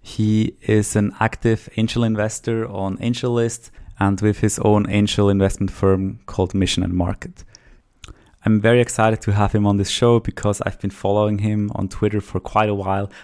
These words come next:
I really appreciate his interesting views, and he also has quite an interesting story, which we will dive into in this episode.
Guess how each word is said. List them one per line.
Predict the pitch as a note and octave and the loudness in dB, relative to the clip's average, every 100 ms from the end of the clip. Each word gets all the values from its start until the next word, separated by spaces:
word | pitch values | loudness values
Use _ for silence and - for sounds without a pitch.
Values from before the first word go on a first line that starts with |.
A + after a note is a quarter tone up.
| - | -8
I | - - - | -6 -6 -2
really | A#2 A2 | 0 2
appreciate | A2 - A2+ - G2+ F#2 | 2 0 -6 -4 -8 -8
his | G2 - _ _ - | -12 -16 _ _ -8
interesting | A2 G#2+ - G#2 | -6 -6 -4 -2
views, | G2 G#2+ A#2 A#2+ - - _ _ _ _ _ - - | 0 2 2 0 -4 -16 _ _ _ _ _ -16 -4
and | G2+ G2 G2 | 0 0 0
he | A2 | 0
also | G#2 G#2 | 0 0
has | G2+ | -2
quite | - A2 A2 | 0 0 2
an | |
interesting | G#2+ G#2+ A2 A2 | 0 -2 -6 -6
story, | - - G2 G2 - - - - _ _ | -6 -4 -4 -6 -12 -20 -20 -20 _ _
which | G#2+ G#2 - - - _ | -4 -4 -4 -12 -14 _
we | G#2 | 0
will | G2+ G2+ | 2 2
dive | G2 G2 G2 | 2 0 0
into | G2+ - G#2 G2 | -4 -4 -4 -2
in | |
this | F#2+ G2 | -2 0
episode. | A#2 B2+ - F#2 | 0 -2 -2 -4